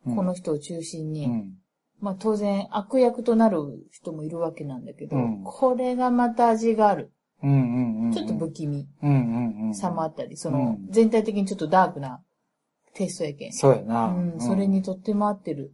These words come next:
Speaker 1: うんうんうん。
Speaker 2: 素敵だわ。
Speaker 1: いいよね。
Speaker 2: うん。
Speaker 1: キャストも良かったね。
Speaker 2: うん。
Speaker 1: うん。まあ、そういった形で、
Speaker 2: はい。
Speaker 1: まあ、ちょっと今度、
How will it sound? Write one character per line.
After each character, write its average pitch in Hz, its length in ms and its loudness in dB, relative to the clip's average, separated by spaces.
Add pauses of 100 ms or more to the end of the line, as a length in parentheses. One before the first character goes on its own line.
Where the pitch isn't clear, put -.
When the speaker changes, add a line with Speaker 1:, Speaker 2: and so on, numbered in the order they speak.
Speaker 1:
う 135 40 0
ん 131 40 4
う 117 260 2
ん 110 320 -4
う - 20 -8
ん。 98 60 -12 (760)
Speaker 2:
素 - 200 -18
敵 - 120 -16
だ 175 120 -6
わ。 190 140 -12 (520)
Speaker 1:
い 147 120 2
い 135 40 4
よ 110 120 -2
ね。 120 180 -2
Speaker 2:
う 190 40 2
ん。 - 20 2
Speaker 1:
キ 190 60 4
ャ - 60 4
ス 190 80 2
ト 120 60 2
も 113 80 -2
良 117 60 -2
か 120 80 0
っ - 120 -10 (140)
た - 40 -8
ね。 - 160 -2
Speaker 2:
う 175 40 -4
ん。 - 20 -4
Speaker 1:
う 165 260 -8
ん。 196 300 -4 (360)
ま 151 80 -2
あ、 - 20 2
そ 143 120 -2
う 185 40 -4
い - 20 2
っ - 0 -
た 175 80 2
形 165 500 2
で、 170 280 6
Speaker 2:
は 220 220 4
い。 - 140 -6 (840)
Speaker 1:
ま 139 100 4
あ、 127 40 2
ち 139 80 -4
ょ - 40 -6
っ - 20 -18
と - 80 0
今 120 140 0
度、 107 260 -4